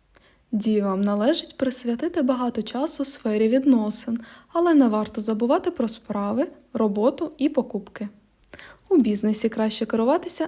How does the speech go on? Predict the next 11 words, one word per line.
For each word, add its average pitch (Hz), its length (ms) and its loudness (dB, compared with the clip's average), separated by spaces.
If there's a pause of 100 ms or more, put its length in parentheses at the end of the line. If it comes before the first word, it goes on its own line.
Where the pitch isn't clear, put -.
не 233 220 4
тільки 226 460 -2
емоціями, 220 800 -2
але 240 460 0
і 247 140 2
розумом. 220 680 0 (420)
Перевіряти 226 640 2
якість 208 460 -4
товарів, 254 540 0 (400)
термін 202 420 0
придатності 240 840 2